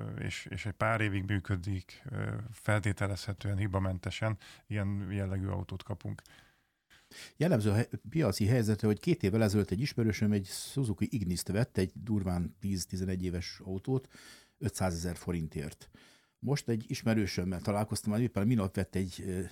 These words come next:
Speaker 2: Suzuki Ignis-t, tizenöt éveset, másfél millió forintért. Tehát ennyit nőtt az ára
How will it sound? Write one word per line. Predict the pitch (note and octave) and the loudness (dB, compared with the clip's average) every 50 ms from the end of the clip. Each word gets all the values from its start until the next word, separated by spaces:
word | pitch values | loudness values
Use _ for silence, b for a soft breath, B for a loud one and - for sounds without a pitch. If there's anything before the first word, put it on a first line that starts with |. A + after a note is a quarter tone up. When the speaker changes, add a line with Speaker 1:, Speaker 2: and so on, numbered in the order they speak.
| - - | -8 -8
Speaker 2:
Suzuki | - - A2+ G2 G#2 F#2 - F#2 G2 | -8 -6 -4 -2 -2 -2 -2 -2 -2
Ignis-t, | F#2+ F#2 G#2 B2 B2+ - - - _ | -2 0 2 2 2 0 -2 -6 _
tizenöt | - C3 G#2 F#2+ F2+ G#2+ G#2 - | 0 2 2 2 2 2 2 2
éveset, | F#2+ F2 E2 E2+ E2+ - - G#2+ A#2+ - - - B B B B B B B B | 2 2 2 2 0 2 2 2 2 2 -2 -16 B B B B B B B B
másfél | - G#2 G2 - - - F3 E2+ | 0 2 2 2 2 2 2 2
millió | E2+ E2 - - | 2 0 0 -2
forintért. | - - - A#2+ - - D2+ - - - - - - _ - - _ _ _ _ _ | -4 -2 -2 -4 -2 -4 -8 -8 -10 -12 -14 -14 -18 _ -20 -20 _ _ _ _ _
Tehát | - E2 - - - | -6 -6 -6 -4 0
ennyit | D3 C#3 B2 A2 G#2+ - - - - - | 2 4 4 4 2 0 -8 -16 -10 -4
nőtt | G2+ F#2+ F2+ F2 - - - | -2 0 0 0 -2 -4 -4
az | F#2 F#2 F2+ | -4 -2 -2
ára | F#2 E2 D#2 E2+ D#2 D#2 - | -4 -4 -4 -4 -6 -8 -10